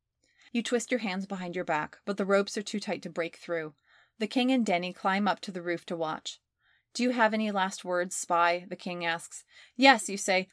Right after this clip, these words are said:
"Please let me take Denny, or your s-, son, away from here. If he stays, he's doomed." "Never," the king roars. "Prepare to carry out the sentence." "Denny," you plead, "you can't let him do this. You've got to listen to me. Tell him not to do it."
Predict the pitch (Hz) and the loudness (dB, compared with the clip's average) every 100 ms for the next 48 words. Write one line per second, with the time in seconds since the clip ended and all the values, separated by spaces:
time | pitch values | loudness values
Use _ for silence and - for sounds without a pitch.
0 | _ - 285 277 240 269 226 - 214 214 | _ 4 4 4 0 0 -2 2 2 2
1 | 180 - 185 196 - - 196 202 - - | -6 -4 -2 0 -2 -6 -2 -2 -2 -6
2 | - - 247 262 208 247 262 233 175 147 | 2 6 8 8 4 2 2 -2 -2 -4
3 | 185 - 240 - 226 254 254 233 - 269 | -4 -4 -4 2 2 2 0 -4 0 2
4 | 220 143 - _ _ _ _ _ 190 240 | 2 -4 -16 _ _ _ _ _ 6 8
5 | 196 160 156 - 170 165 165 165 - - | 8 2 -2 -4 -6 0 0 -2 -8 -8
6 | 208 220 226 226 - 220 214 196 180 180 | -6 4 4 4 0 0 2 4 2 0
7 | - 185 - 156 - _ _ _ _ _ | -4 -4 -6 -12 -14 _ _ _ _ _
8 | _ _ _ _ - 269 269 156 - 202 | _ _ _ _ 6 8 8 4 -2 -2
9 | 208 214 180 175 208 208 285 262 254 262 | 0 0 0 0 -4 0 0 2 2 2
10 | 240 233 180 - 185 - 220 233 247 220 | 0 -2 -2 -4 -6 4 4 4 -4 -4
11 | 220 214 196 160 143 - 202 214 208 160 | -2 -4 -6 -8 -8 -2 0 0 -2 -2
12 | 190 175 185 147 | -4 -4 -2 -2